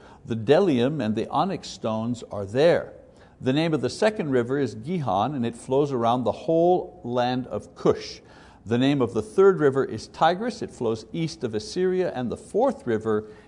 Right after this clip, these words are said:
is the Euphrates. And so the author describe-, well, God is the author, but the one who's, you know, you know, putting the book together, describes rivers that are contained in this area. Remember that this was geography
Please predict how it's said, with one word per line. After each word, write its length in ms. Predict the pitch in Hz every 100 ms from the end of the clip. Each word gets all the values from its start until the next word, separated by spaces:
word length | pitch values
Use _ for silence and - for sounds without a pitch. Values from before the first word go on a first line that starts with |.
| -
is 380 | 110 135 131 -
the 340 | 113 113 113 113 - - -
Euphrates. 1080 | 107 107 - 151 160 143 101 57 - - - - - _ - - -
And 140 | 147
so 140 | 190
the 160 | 175 175
author 380 | 196 247 254 214
describe-, 600 | 170 151 - 180 170 131
well, 120 | 127
God 260 | 120 143 151
is 140 | 113
the 140 | 110 110
author, 300 | 117 - 90
but 200 | 104 -
the 60 |
one 220 | 135 151 139
who's, 380 | 135 107 - -
you 100 | 123
know, 180 | 95 - - - -
you 140 | 95
know, 280 | 104 85 85 - - - 64 - - - _ - -
putting 240 | 135 127
the 100 | 107
book 320 | 95 131 156 -
together, 460 | 95 92 90 120
describes 800 | 113 107 - 165 170 170 147 - - - - -
rivers 580 | 143 214 220 226 214
that 140 | 196 151
are 100 | 147
contained 600 | - 147 - 175 185 160
in 200 | 160 147
this 260 | 151 139
area. 360 | 170 180 151 92
Remember 520 | 127 135 185 220 156
that 320 | 127 123 -
this 260 | 175 208 208
was 180 | 156 -
geography 1080 | - 135 139 160 175 180 - 175 165 160